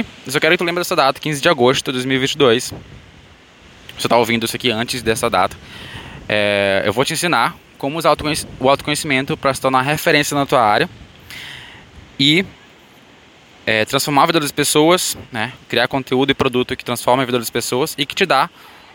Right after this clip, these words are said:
um senso de contribuição com o mundo. E que te dá também essa direção e essa paciência pra criar ali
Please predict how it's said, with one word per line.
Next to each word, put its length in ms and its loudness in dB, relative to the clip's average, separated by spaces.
um 80 -6
senso 380 0
de 480 0
contribuição 640 2
com 120 -2
o 20 -4
mundo. 280 -4
E 60 0
que 80 -6
te 80 -2
dá 100 2
também 260 0
essa 140 -2
direção 520 0
e 20 0
essa 180 -2
paciência 680 -4
pra 140 0
criar 280 0
ali 220 -2